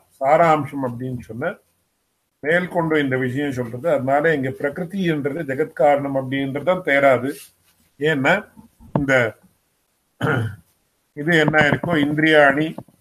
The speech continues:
அதற்காட்டிலும் அர்த்தங்கள், அதற்காட்டிலும் மனசு, அதற்காட்டிலும் புத்தி, புத்தி காட்டிலும் அவ்வியக்கம் ஆத்மான்னு சொல்லக்கூடிய ஜீவாத்மா, அதற்காட்டிலும் பெரிதானது, ஆஹ்,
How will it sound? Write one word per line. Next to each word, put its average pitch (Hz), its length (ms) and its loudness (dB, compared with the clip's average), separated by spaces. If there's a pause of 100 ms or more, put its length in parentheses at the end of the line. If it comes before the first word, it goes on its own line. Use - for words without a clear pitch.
(140)
அதற்காட்டிலும் 147 680 2
அர்த்தங்கள், 143 680 -2 (460)
அதற்காட்டிலும் 147 760 2
மனசு, 143 560 -4 (200)
அதற்காட்டிலும் 131 760 0
புத்தி, 131 400 -6
புத்தி 147 360 -4
காட்டிலும் 143 480 2
அவ்வியக்கம் 139 520 -2
ஆத்மான்னு 151 640 4
சொல்லக்கூடிய 131 580 -6
ஜீவாத்மா, 139 720 2 (760)
அதற்காட்டிலும் 175 800 4
பெரிதானது, 156 720 2 (1400)
ஆஹ், 135 380 2